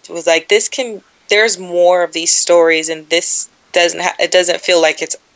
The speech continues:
done." And I was like, "This can be a piece of media that, um, provokes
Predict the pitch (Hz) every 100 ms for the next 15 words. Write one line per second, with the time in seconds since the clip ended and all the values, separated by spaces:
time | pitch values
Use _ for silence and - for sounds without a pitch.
0 | _ _ 143 170 165 - 214 233 - -
1 | - - - 175 170 170 170 - 185 -
2 | 208 180 190 165 - 190 185 170 165 165
3 | 165 160 156 156 151 151 151 - - 156
4 | 147 _ _ _ - - _ _ _ _
5 | _ _ - 190 185 160 160 -